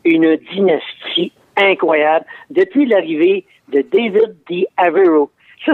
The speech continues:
c'est l'ancien entraîneur des G Gs d'Ottawa en basketball masculin. C'était les grands rivaux de la fameuse équipe des Ravens de Carlton, euh, les voisins. Euh, les Ravens qui multiplient année après année les championnats canadiens. Et, et il réussissait à,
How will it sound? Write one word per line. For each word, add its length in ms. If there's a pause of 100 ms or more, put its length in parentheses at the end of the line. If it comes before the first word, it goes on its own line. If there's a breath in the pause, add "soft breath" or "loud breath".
c'est 100
l'ancien 380
entraîneur 500
des 220
G 180
Gs 320
d'Ottawa 580
en 200 (240 loud breath)
basketball 400
masculin. 400 (440 loud breath)
C'était 220
les 140
grands 200
rivaux 300
de 60
la 80 (120)
fameuse 400
équipe 300
des 160
Ravens 460
de 80
Carlton, 600 (320 loud breath)
euh, 80
les 120
voisins. 360 (340 soft breath)
Euh, 60
les 300
Ravens 320
qui 80
multiplient 500
année 160
après 220
année 180
les 140
championnats 300
canadiens. 420 (380 loud breath)
Et, 80
et 220
il 100
réussissait 500
à, 240